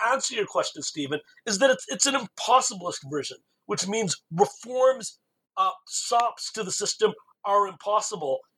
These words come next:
And that's a very different version from, say, uh, many people in, uh, the American Socialist Party that Debs led, that was much more about working within the system. And after the First World War, and Kingsley lives until nineteen twenty-nine, that becomes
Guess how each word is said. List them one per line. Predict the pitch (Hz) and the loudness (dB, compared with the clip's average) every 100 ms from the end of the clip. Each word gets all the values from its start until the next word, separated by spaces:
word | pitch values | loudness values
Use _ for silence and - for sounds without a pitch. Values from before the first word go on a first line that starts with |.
| _ - | _ -2
And | 202 202 - | 0 0 0
that's | 320 - | 0 2
a | 269 165 143 | -2 -4 -4
very | 208 254 269 170 - | 2 2 0 -6 0
different | 220 214 214 156 | 0 0 -6 -2
version | 202 170 160 - _ _ | -2 -2 -8 -10 _ _
from, | 208 185 | 0 0
say, | - 214 208 202 190 _ - | -2 0 2 0 -2 _ 0
uh, | 185 - | 0 2
many | 190 226 220 | 0 0 0
people | - 170 190 185 - | -8 -6 -2 -4 -2
in, | 185 180 170 - _ _ 185 | -2 -2 -4 -12 _ _ 4
uh, | 170 - | 4 2
the | 151 | -8
American | 190 180 180 180 | -4 0 0 -2
Socialist | 151 226 208 190 - | -6 -4 -4 -6 -2
Party | 143 131 | -2 -2
that | 131 113 | -8 -2
Debs | 208 233 185 143 | 0 0 -2 -10
led, | 139 120 - _ _ - | -10 -10 -14 _ _ -4
that | 202 | -4
was | 208 165 | -4 0
much | 220 262 214 | 2 2 -2
more | 208 196 196 | -2 0 0
about | 160 175 180 | 0 -2 0
working | 196 202 208 185 | -4 -4 -6 -6
within | 180 175 | -6 -8
the | 160 | -8
system. | - 254 - 185 - _ _ - | -4 -4 -2 -6 -8 _ _ -6
And | 220 | 2
after | - - 180 196 | 4 4 0 -4
the | 233 | -2
First | 220 - | -2 -2
World | 185 180 151 | -4 -6 -4
War, | 147 151 | -4 -4
and | 180 | -4
Kingsley | 370 403 269 | -4 -2 -4
lives | 165 208 233 - - _ _ | -4 0 2 0 -8 _ _
until | - 208 | -8 -4
nineteen | 190 190 160 | -2 -4 -6
twenty-nine, | - 180 175 208 185 | -8 -8 -4 -4 0
that | 240 - | -2 -2
becomes | 220 208 - | -2 -2 -4